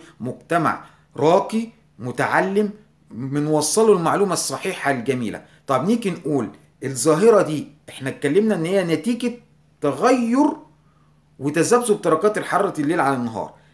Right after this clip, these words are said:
كمان في حاجة بتساعد عليها، ان الفلاح في بداية الزراعة،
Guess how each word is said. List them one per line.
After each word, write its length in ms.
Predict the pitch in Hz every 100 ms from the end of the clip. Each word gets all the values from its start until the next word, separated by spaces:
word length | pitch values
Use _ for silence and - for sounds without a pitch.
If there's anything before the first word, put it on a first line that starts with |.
| _ -
كمان 300 | 165 262 254
في 240 | - 247
حاجة 320 | - 240 233
بتساعد 680 | 165 165 - 262 262 185 127
عليها، 380 | 120 117 101 - _ _ _
ان 160 | 160 180
الفلاح 520 | 170 - 190 262 -
في 180 | - 185
بداية 440 | 143 254 320 294 -
الزراعة، 880 | 160 123 151 165 160 165 - -